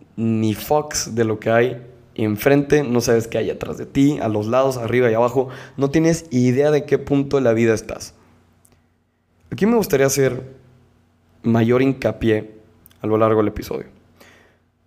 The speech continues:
Cuando nos encontramos enfrente de esta puerta del miedo tan masiva,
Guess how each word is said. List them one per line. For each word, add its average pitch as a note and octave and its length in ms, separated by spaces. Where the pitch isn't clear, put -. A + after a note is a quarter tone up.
Cuando C3+ 200
nos D3 160
encontramos D#3+ 560
enfrente D#3+ 420
de D#3 40
esta D3+ 160
puerta C#3+ 340
del C#3 100
miedo B2+ 300
tan D3+ 340
masiva, C3+ 800